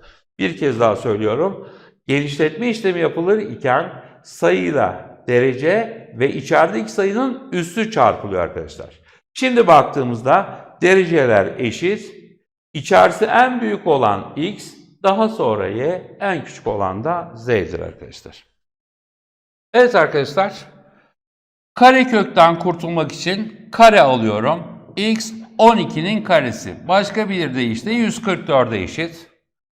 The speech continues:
Küp kökten kurtulmak için her iki tarafın kübünü alıyorum.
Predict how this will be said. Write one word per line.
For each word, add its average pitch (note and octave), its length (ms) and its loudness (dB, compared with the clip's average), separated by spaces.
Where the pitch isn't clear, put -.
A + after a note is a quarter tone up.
Küp C#4 300 2
kökten G#3+ 500 4
kurtulmak F#3 540 -4
için G#3 460 -8
her B3+ 220 8
iki A3 240 -4
tarafın F3+ 460 0
kübünü F#3 400 -4
alıyorum. B2 640 0